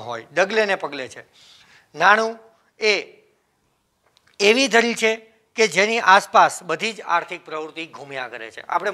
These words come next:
મોટા ભાગે જે આર્થિક પ્રવૃત્તિ કરીએ છીએ એ નાણાંની આસપાસ રહીને કરીએ છીએ. ડગલે ને પગલે આપણે પૈસાની જરૂર પડે જ છે. ધંધાકીય મૂડીને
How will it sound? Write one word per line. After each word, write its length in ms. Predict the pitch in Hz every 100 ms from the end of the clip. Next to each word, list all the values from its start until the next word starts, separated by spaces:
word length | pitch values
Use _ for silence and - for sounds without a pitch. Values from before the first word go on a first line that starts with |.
| 180
મોટા 260 | 190 226 202
ભાગે 180 | 196 196
જે 80 | 185
આર્થિક 400 | - 175 - 214
પ્રવૃત્તિ 360 | 175 190 180 175
કરીએ 260 | 170 160 139
છીએ 140 | 139 107 - - - -
એ 60 | 226
નાણાંની 480 | 202 202 220 220 226 - 180
આસપાસ 420 | - 208 190 -
રહીને 260 | 160 143 139
કરીએ 260 | 135 120 113
છીએ. 220 | - 117 _ _ _ _ _
ડગલે 280 | 202 226 302
ને 100 | 285
પગલે 300 | 277 247 262
આપણે 220 | 240 233 220
પૈસાની 460 | 190 185 196 190 160
જરૂર 240 | 156 165 170 _ - _ _
પડે 220 | 165 165 156
જ 80 | -
છે. 100 | 131 113 _ _ _ _ _
ધંધાકીય 580 | 165 196 214 214 214 214 208
મૂડીને 360 | 214 262 233